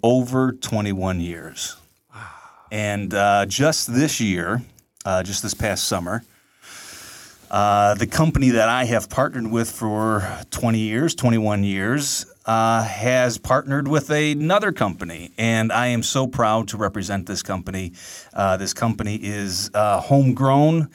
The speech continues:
it's organic, it's local, and it's made a huge, um, ripple effect in the credit card industry. It's now international, and it is called Payrock.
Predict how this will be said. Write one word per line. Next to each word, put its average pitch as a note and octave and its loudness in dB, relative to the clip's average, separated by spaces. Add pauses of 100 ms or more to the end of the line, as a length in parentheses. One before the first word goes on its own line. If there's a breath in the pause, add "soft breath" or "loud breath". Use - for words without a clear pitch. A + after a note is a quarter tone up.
(220 soft breath)
it's A#2+ -8
organic, C3+ -2
it's G2+ -8
local, C#3 0
and A2 -2
it's - -6
made B2 -2
a A2 -6
huge, D3 -4
um, G2 2 (520 loud breath)
ripple D3 4
effect C#3+ -2
in A#2 4
the G#2 -2
credit C3+ -2
card B2 0
industry. A#2+ -2
It's - -4
now A2+ 0
international, A2 0 (380 loud breath)
and A#2 2
it C3 4
is G#2+ -2
called G2 -2
Payrock. E2+ -6